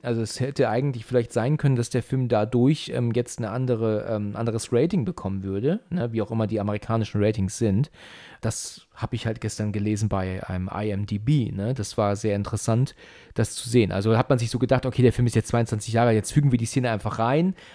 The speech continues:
aber neu prüfen tun wir den deswegen nicht, wir halten einfach den Mund, so um den Dreh, weißt du? So kommt's halt rüber.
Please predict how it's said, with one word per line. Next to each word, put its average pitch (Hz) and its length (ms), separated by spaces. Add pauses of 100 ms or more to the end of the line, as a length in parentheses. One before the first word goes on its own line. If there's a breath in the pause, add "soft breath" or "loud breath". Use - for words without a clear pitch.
(100)
aber 120 200
neu 127 160
prüfen 165 380
tun 151 160
wir 151 60
den 131 160
deswegen 120 380
nicht, 135 220
wir 95 100
halten 107 200
einfach 104 180
den 90 160
Mund, 98 260
so - 140
um 92 80
den 95 140
Dreh, 113 260
weißt 104 240
du? 156 140
So 123 120
kommt's - 400
halt 113 140
rüber. 104 280